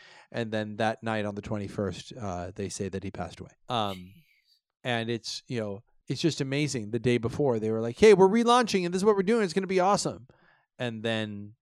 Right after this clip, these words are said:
Speaker 1: things happen so fast that,
Speaker 2: Ugh.
Speaker 1: that, you know, like I said, I always go and look at those sort of things because I feel like it'll give me some sort of clue,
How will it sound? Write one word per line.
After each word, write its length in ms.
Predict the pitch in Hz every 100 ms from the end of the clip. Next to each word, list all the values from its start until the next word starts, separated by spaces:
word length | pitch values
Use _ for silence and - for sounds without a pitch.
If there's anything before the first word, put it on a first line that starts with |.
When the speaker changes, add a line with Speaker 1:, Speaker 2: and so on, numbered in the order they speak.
| _ -
Speaker 1:
things 200 | 131 120
happen 320 | 120 113 101
so 220 | - 101
fast 840 | - - 107 78 - - - - - _
that, 160 | 123 117
Speaker 2:
Ugh. 60 | 147
Speaker 1:
that, 280 | 131 117 117 -
you 120 | 120
know, 100 | 104
like 200 | 120 127
I 60 | 131
said, 180 | 135
I 100 | 117 123
always 180 | 139
go 160 | - 135
and 120 | 123
look 140 | 156 202
at 100 | 160
those 140 | 127
sort 180 | 143 131
of 60 | -
things 280 | 135 127
because 380 | 127 117 123 113 - - - -
I 60 |
feel 160 | - 160
like 120 | 131
it'll 120 | 139
give 180 | 123 139
me 80 | 131
some 300 | - 143 135
sort 300 | - 139 131
of 400 | 120 104 107 107 _ _ _ _ _ - _
clue, 640 | - 151 156 202 277 339